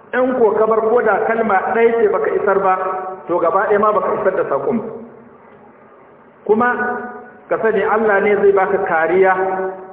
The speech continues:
daga duk abin da mutane suka kulla maka na makirci. Saboda haka ka isar da wannan saƙon ka hita batun su. Daga wannan lokacin Annabi sallallahu alaihi wasallam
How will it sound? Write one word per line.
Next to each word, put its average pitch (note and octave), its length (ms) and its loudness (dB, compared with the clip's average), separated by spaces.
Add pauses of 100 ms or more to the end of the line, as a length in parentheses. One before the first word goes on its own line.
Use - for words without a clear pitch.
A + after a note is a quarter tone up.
(140)
daga F3+ 220 0 (100)
duk C#4+ 220 -4
abin A3+ 260 0
da G#3 80 0
mutane G3+ 540 0
suka G#3 180 0
kulla G3 340 0
maka F#3+ 220 -2
na E3+ 80 -2
makirci. D3+ 480 -4 (1040)
Saboda G#3+ 340 2
haka - 580 -2
ka F#3 80 0
isar G#3+ 300 2
da G3 80 0
wannan F#3+ 260 0
saƙon F#3+ 320 0
ka F3+ 100 -2
hita D#3+ 160 0
batun C#3+ 300 0
su. - 140 -4 (680)
Daga F3+ 200 2
wannan A3 380 2
lokacin A3 480 2 (580)
Annabi G#3+ 380 0
sallallahu A3 320 2
alaihi F#3 160 -2
wasallam G3+ 260 0